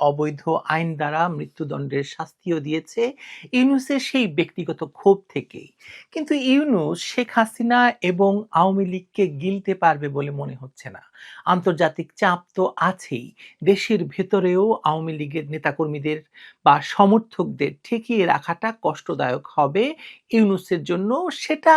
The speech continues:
একটা দিক। কিন্তু সবচেয়ে বড় দিক হলো দেশের মানুষ বুঝতে পারছে যে ইউনূস ও তার সরকার বাংলাদেশকে চালাতে পারছে না, তারা বাংলাদেশকে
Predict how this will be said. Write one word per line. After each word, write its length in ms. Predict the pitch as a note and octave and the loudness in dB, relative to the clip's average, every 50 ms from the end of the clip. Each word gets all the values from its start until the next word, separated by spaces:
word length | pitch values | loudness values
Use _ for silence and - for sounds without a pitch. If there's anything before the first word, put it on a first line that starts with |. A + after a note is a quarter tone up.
| D#4 - _ - - | 4 0 _ -8 -8
একটা 200 | C4 - - - C#3+ | -8 -4 0 0 0
দিক। 200 | A2+ G#2+ - - _ _ - | 0 -2 -8 -16 _ _ -8
কিন্তু 300 | C4+ D4+ D4 C#4+ - D#3 - - - - - - - _ - | -6 -6 -6 -6 -6 -8 -8 -8 -12 -20 -20 -20 -20 _ -6
সবচেয়ে 500 | - - D#4 D#4+ D#4+ - - D4+ D4 A#3+ F#3+ | 2 4 4 4 4 2 0 0 2 4 6
বড় 220 | G3+ F#3 F3+ F3+ E3 D3 D3 E3+ | 6 6 6 4 2 -2 -4 -6
দিক 180 | F3 F3 - - - - - | -6 -6 -8 -12 -18 -18 -8
হলো 280 | - D3+ D3 D3 D3+ F#3 G#3+ B3 F#3+ C3+ C#3+ | -2 0 0 2 4 4 2 2 0 -2 -4
দেশের 340 | D#3+ D3 - - - F#3+ E3+ D#3+ D#3 D3 | -4 -4 -2 0 0 0 0 0 -2 -4
মানুষ 240 | D3+ D#3 D#3 D#3 C#3 - D3+ | -4 -4 -6 -8 -10 -10 -8
বুঝতে 340 | C#3+ E3+ E3+ - _ - E3 - | -8 -8 -8 -6 _ -6 0 2
পারছে 360 | D3 C#3 C#3+ - - - - D#3 C#3+ C#3+ | 2 2 2 0 -6 -6 -6 -6 -4 -2
যে 120 | D3 D#3+ G3+ C4+ D#4+ - - - - - - _ - | -2 0 0 0 -2 -6 -12 -18 -20 -20 -16 _ 2
ইউনূস 480 | A#3 A#3+ C4 C4+ C#4 C#4+ D4 D4 C#4+ - - - | 4 6 6 6 6 4 2 0 -2 -2 -4 -6
ও 20 | D#3+ | -4
তার 200 | - D#3+ C#3+ C#3+ - - - | -2 -2 -2 -2 -4 -10 0
সরকার 480 | - - F3+ F3+ F3+ - - F3 E3+ F3+ F3 E3 D#3 | 2 4 4 4 2 2 4 4 6 6 4 4 4
বাংলাদেশকে 580 | B2+ C#3 D#3+ D#3+ D3+ C#3 C3+ C#3 - - - D#3 C#3+ - | 4 4 2 -2 -4 -4 -4 -6 -6 -6 -6 -6 -4 -2
চালাতে 340 | - C#3 C3+ B2 A#2+ - A#2+ G#2+ - | -2 -2 -2 -2 -4 -6 -6 -4 -2
পারছে 280 | B2 B2 - - - - A2 | -2 -2 -4 -6 -14 -12 -12
না, 80 | G#2+ - - _ _ - - - _ _ | -12 -12 -14 _ _ -20 -20 -20 _ _
তারা 200 | - G3+ G3+ G#3 G3+ | 8 10 10 10 8
বাংলাদেশকে 600 | F3 F3 E3+ E3 E3 D3+ E3 E3+ - - - A3+ | 8 4 2 0 -2 -4 -4 -6 -8 -6 -2 -2